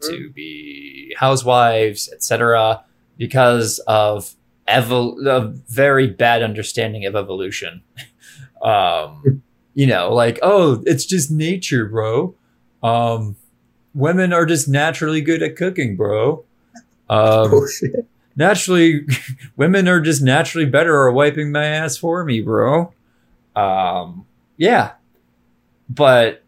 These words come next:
Speaker 1: yeah, she's really, she does really kinda point out how really stupid that is to think. I mean, especially if you consider, you know, uh,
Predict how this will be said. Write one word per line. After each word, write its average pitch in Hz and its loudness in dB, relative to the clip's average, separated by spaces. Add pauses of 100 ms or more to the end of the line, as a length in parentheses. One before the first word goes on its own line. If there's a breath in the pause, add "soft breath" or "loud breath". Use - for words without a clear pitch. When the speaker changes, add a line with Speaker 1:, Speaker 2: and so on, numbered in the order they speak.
(140)
Speaker 1:
yeah, 180 4
she's 139 -4
really, 156 0
she 151 -6
does 139 0
really 123 0
kinda 110 -4 (680)
point 131 -2
out 110 0 (1120)
how 117 -2 (200)
really 117 -2
stupid 180 -4
that 80 -8
is 78 -10
to 87 -10 (400)
think. 131 -4 (440)
I 127 0
mean, 131 0
especially 208 0 (100)
if 135 -2
you 135 -6
consider, 127 -2
you 123 -4
know, 104 0 (680)
uh, 113 -12